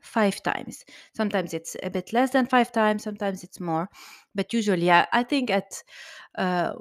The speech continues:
question two or three, usually we get it. But l-, let's try for, I'll give you an example for now about the five whys. So you take a pen and a paper, and you will start the question, or you start the exercise with the following question.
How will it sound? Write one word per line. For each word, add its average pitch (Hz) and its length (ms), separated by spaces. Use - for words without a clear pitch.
question 208 400
two 226 120
or 180 140
three, 196 260
usually 180 480
we 160 100
get 175 280
it. - 320
But 170 320
l-, 185 220
let's 240 320
try 196 320
for, 175 500
I'll 226 140
give 240 180
you 240 80
an 180 100
example 202 500
for 175 220
now 165 380
about 185 260
the 180 60
five 175 340
whys. 78 300
So 190 120
you 196 140
take 311 200
a 277 60
pen 220 200
and 165 140
a 156 40
paper, - 540
and 277 340
you 240 460
will 214 200
start 247 460
the 196 100
question, 214 680
or 254 60
you 185 120
start 220 300
the 196 240
exercise 208 640
with 185 100
the 170 80
following 170 380
question. - 580